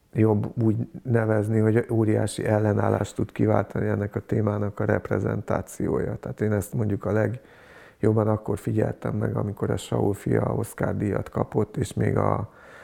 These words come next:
az akkori Indexen is ment az őrület a kommentekbe, hogy miért megint a zsidók, miért megint ez a téma, stb. Tehát, hogy hogyan lehet eloldani ezt a, ezt a dolgot ettől a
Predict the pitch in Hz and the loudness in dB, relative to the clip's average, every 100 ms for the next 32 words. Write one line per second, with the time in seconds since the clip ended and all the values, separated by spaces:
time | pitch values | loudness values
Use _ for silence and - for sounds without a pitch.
0 | - - 85 101 - 104 104 101 101 101 | -20 -6 2 2 4 0 2 0 0 -2
1 | - - - 110 104 98 107 107 - - | -4 -12 -4 0 2 2 0 -2 -12 -14
2 | - 107 98 98 92 - - - 147 - | -2 0 2 0 -2 -8 -12 -12 -12 -6
3 | 101 98 95 98 - 95 95 95 110 95 | 0 2 2 0 0 0 0 -2 0 0
4 | 92 92 104 98 - - - - - - | 0 0 0 -2 -4 0 0 0 -4 -4
5 | - - 107 - - 117 - - 156 123 | -2 -2 -4 -4 -4 -2 -4 -2 -2 0
6 | 127 117 123 127 127 - 107 120 135 117 | 0 0 -2 -4 -4 -6 -8 -4 -4 -2
7 | 104 107 - 139 117 117 123 120 120 - | 0 -2 -2 -2 0 0 -2 -2 -4 -2
8 | - - - - - 120 113 120 - - | -2 -2 -4 -4 -2 -2 -2 -6 -10 -20
9 | - - - - - - - - - - | -20 -18 -4 -4 0 -2 0 -2 -4 -4
10 | 123 - 143 127 120 117 113 113 117 117 | -4 4 6 6 4 2 2 2 2 2
11 | 107 113 110 110 - 127 - 123 - - | 0 -2 0 -2 -2 0 0 -2 -8 -20
12 | - - - - 110 113 107 - 107 107 | -12 -8 0 0 2 2 0 0 0 0
13 | 127 104 123 | 2 2 0